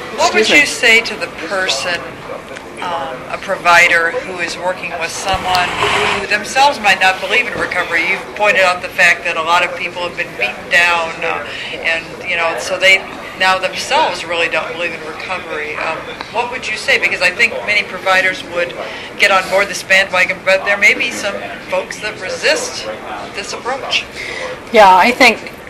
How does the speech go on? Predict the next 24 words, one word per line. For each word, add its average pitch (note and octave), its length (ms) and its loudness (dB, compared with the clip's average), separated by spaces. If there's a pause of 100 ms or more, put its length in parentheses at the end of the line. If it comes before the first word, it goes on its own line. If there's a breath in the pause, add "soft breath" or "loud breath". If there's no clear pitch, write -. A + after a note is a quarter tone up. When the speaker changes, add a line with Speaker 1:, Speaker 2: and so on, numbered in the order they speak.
(360)
Speaker 2:
um, F3+ 360 -2
many A3+ 260 4
people D#3+ 560 6 (960)
who A3+ 120 -2
have F3+ 280 6 (100)
bought F3 380 8
the F#3+ 160 0
idea F3+ 360 2
that E3+ 180 -2
they F3 160 6
are, F3+ 400 10 (400 loud breath)
excuse - 420 2
me, E3+ 120 2
going E3+ 280 4
to E3 80 2
be E3 460 4 (600 loud breath)
debilitated E3+ 720 6
or D#3+ 160 8
who G3+ 220 0
have A3 340 6
become E3+ 380 2
debilitated D#3 680 2
don't F#3 260 4
see G3 540 4